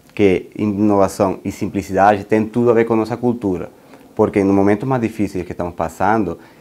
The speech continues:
simplicidade em nosso processo ajuda a melhorar a produtividade. E isso é fundamental para a gente trazer resultado tanto para a indústria quanto para o setor supermercadista.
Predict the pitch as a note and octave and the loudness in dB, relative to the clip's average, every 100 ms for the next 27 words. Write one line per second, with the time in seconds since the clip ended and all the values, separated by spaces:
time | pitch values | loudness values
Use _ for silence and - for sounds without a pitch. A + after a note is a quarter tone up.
0 | - - A#2 A#2 A2+ G#2+ G2+ G2 G2 F2 | -20 -4 0 0 0 2 4 4 2 -4
1 | F2 G2 F2 A2 G#2+ G#2+ F#2 F#2 G2+ G#2+ | -8 -8 -2 -2 -2 -2 -4 -2 -2 0
2 | G2+ F#2+ F#2+ G#2+ G#2 - G#2+ G#2+ F2 E2 | 0 0 0 -2 -2 -4 -2 2 2 0
3 | - _ - _ G2+ G2+ A#2+ - A#2+ A2 | -10 _ -20 _ -4 -4 -4 -2 0 2
4 | G#2+ G2 F#2+ G2 A2 - G#2 G2+ G2+ G#2+ | 2 0 4 4 4 2 -2 -2 -4 -4
5 | F#2+ G2+ G2 G2 G2+ F#2 F2+ G2+ - - | -2 -2 -2 -4 -4 0 0 -2 -8 -20
6 | _ - G#2+ A2+ A#2+ A2 G2+ G2 G2 G2+ | _ 2 2 2 2 4 4 2 0 0
7 | A2 G#2+ - G#2 G2 G2 G#2 G2 G#2+ F#2 | -4 -4 -2 0 0 0 -2 -2 -4 -6
8 | F#2 G2 G2 G2 A2 A2+ E2 - | -6 -4 -4 -2 -2 -2 -4 -10